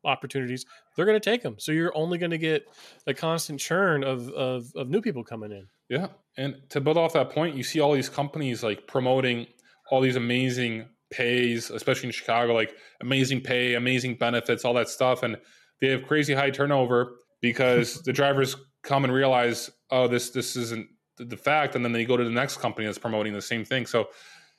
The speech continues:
Speaker 2: usually, like, there's a lot of just, you know, marketing that's just not true in this industry, and drivers,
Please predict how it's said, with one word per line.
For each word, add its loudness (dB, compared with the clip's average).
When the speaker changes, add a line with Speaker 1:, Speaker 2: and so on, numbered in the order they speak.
Speaker 2:
usually, 2
like, 0
there's 0
a 2
lot 4
of 4
just, -2
you -4
know, -4
marketing 0
that's -2
just -6
not 0
true 0
in 0
this -6
industry, -4
and -8
drivers, -2